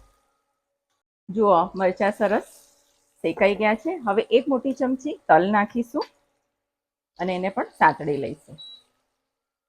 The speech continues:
તલ બરાબર ફૂટવા માંડે એટલે અહીં મેં પા કપ પાણી લીધું છે. આપણે આજે નાયલોન ખમણ ઢોકળા બનાવી રહ્યા છે, તો પા કપ જેટલું પાણી નાખીશું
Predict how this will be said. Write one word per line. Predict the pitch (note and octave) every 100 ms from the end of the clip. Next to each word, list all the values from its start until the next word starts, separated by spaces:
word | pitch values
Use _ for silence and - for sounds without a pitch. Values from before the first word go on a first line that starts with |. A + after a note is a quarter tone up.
| _ _ _ _ _ _ -
તલ | A#3 C4+ E4+ _ _ _ _
બરાબર | G3 G#3 G#3+
ફૂટવા | A3+ G#3+ G#3 A3+
માંડે | A#3 A3+ B3
એટલે | C4 F#3+ B3+
અહીં | A#3+ C#4 C4+
મેં | D4+
પા | - F#3 A3+
કપ | - C#4 -
પાણી | G3+ E3+ E3+
લીધું | D#3 E3 D#3
છે. | -
આપણે | D3+ - A3
આજે | G3+ B3 - - _ F3+
નાયલોન | F#3 F#3 A3+ B3+
ખમણ | A#3+ G#3 G3 F#3
ઢોકળા | F3 E3+
બનાવી | D3+ D3 D3 D3
રહ્યા | C#3+ C#3+
છે, | C#4
તો | -
પા | - F3
કપ | - G3
જેટલું | A3+ A3+ A3
પાણી | F3+ D#3+ G3+
નાખીશું | G#3+ G#3+ B3 D#4